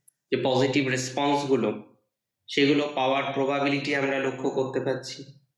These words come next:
তো সেই জায়গাটা আপনার জন্য ভালো। আবার কিছু কিছু ক্ষেত্রে,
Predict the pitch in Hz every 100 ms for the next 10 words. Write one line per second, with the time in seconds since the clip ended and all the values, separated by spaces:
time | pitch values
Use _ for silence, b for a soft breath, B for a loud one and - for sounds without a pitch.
0 | _ _ _ - 143 170 175 175 160 151
1 | 175 170 170 165 151 - 147 143 135 139
2 | 127 131 - - _ b b 135 165 175
3 | 170 175 208 214 226 196 208 190 - 175